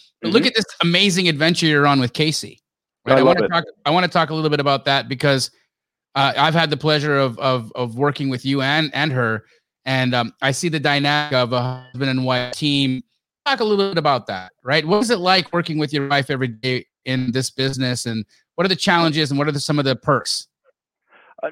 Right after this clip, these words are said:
Speaker 2: well, honestly, I'm, I'm blessed to be able to do it with her. Uh, it's a shared passion that we've got. And actually, she's not with me today, or she would be, because she's caring for her mother. So her, her parents are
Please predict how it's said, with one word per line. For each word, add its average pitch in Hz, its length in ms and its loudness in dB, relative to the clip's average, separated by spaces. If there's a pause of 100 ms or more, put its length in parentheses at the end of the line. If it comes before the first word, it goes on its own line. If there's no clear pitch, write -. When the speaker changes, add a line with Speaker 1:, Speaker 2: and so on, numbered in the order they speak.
(100)
Speaker 2:
well, 160 140 8
honestly, 175 460 6
I'm, 135 200 6
I'm 127 220 4
blessed 135 320 4
to 131 60 -12
be 123 120 -2
able 117 180 0
to 120 80 -6
do 123 160 -2
it 117 60 -2
with 107 160 -4
her. 95 180 -4 (160)
Uh, 113 380 4
it's 110 220 -4
a 120 180 -2
shared 123 240 0
passion 135 400 2
that 113 80 -4
we've 107 160 -4
got. 110 240 6 (300)
And 135 100 2
actually, 151 380 2
she's 151 160 -2
not 143 200 2
with 135 200 -2
me 131 120 -2
today, 127 420 2
or 113 180 -4
she - 100 -8
would 123 240 -2
be, 110 160 0
because 117 340 -4
she's 117 140 -6 (100)
caring 127 320 0
for 120 140 -2
her 113 100 0
mother. 113 340 2 (540)
So 120 440 6 (100)
her, 113 460 -6
her 117 200 -4
parents 123 440 -2
are 110 240 4